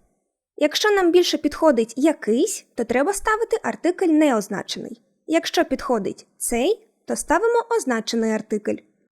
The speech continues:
Наприклад, розповідаю історію. Я сьогодні бачила в магазині чоловіка. Якогось чоловіка чи цього? Ми вперше згадуємо про нього,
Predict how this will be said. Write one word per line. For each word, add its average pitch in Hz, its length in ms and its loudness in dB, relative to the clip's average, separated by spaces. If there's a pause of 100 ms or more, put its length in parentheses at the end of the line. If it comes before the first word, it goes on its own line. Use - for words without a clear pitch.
(120)
Наприклад, 320 540 2
розповідаю 330 580 2
історію. 247 640 0 (160)
Я 294 180 4
сьогодні 359 500 2
бачила 370 460 2
в 359 60 4
магазині 247 500 2
чоловіка. 285 680 0 (360)
Якогось 247 600 2
чоловіка 320 600 0 (140)
чи - 260 2
цього? - 580 2 (460)
Ми 403 80 4
вперше 277 440 2
згадуємо 247 540 2
про 381 160 0
нього, 403 280 2